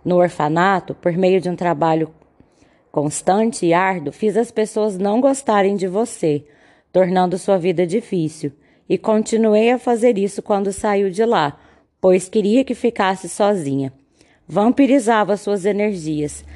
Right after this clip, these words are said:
deixando-a enferma. Só não consegui que sui-,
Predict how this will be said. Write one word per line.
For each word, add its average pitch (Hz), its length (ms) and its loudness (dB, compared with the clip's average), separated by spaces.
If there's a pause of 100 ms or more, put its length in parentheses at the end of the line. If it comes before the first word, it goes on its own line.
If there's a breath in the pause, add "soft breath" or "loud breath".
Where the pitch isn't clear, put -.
(200 loud breath)
deixando-a 180 680 2
enferma. 160 680 0 (340 loud breath)
Só 220 360 0
não 226 180 2
consegui 269 560 0
que 214 140 -4
sui-, - 400 -6